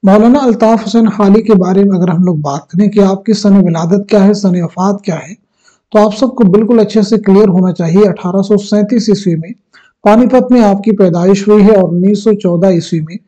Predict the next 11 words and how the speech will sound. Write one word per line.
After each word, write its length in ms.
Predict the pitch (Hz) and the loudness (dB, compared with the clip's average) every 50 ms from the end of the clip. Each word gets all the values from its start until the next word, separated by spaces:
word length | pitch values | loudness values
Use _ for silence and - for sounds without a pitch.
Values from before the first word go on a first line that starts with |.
| _ _ _ _ _ _ - | _ _ _ _ _ _ 0
पानीपत 400 | 202 226 240 247 - 226 208 202 | 2 2 2 2 2 0 0 0
ही 140 | - 185 190 | 2 2 2
में 180 | 185 196 214 220 | 2 2 0 -2
आपका 380 | 190 170 160 156 - - - 196 | -4 -6 -8 -8 -6 -4 -4 -4
इंतकाल 540 | 190 165 151 - 165 170 - 190 175 190 202 | -4 -6 -6 -8 -10 -8 -8 -6 -4 -2 -2
हुआ 200 | 165 147 156 156 | -2 -4 -6 -8
है, 160 | 156 - 208 185 | -4 -2 -2 -2
जरूर 400 | 147 139 151 151 165 180 180 165 | -2 -4 -6 -6 -6 -6 -6 -6
आप 220 | 156 180 180 - | -6 -6 -6 -6
याद 320 | 165 151 156 190 185 156 | -6 -6 -4 -6 -6 -8
रखेंगे। 420 | - - - - 262 269 247 - | -10 -16 -20 -20 -20 -20 -20 -20